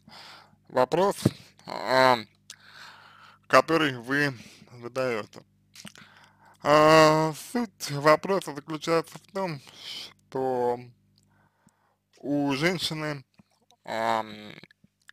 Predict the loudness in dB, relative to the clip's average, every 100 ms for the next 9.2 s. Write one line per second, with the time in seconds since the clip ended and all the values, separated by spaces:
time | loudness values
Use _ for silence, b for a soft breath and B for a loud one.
0 | _ _ _ _ _ _ -6 -6 -2 -2
1 | 0 -2 -6 -6 -4 -4 -6 -6 -8 -10
2 | _ -10 -4 0 0 0 -2 -4 -4 -12
3 | -12 -12 -14 -16 -20 _ _ B B B
4 | B B B B _ 4 8 8 6 2
5 | -2 0 0 0 -4 -6 -4 -4 -8 -14
6 | -4 0 0 -2 -4 -6 -8 -12 -18 -20
7 | -16 -14 -14 -6 2 2 0 -10 _ _
8 | _ _ -8 -8 -8 -10 -10 -8 -8 -4
9 | -6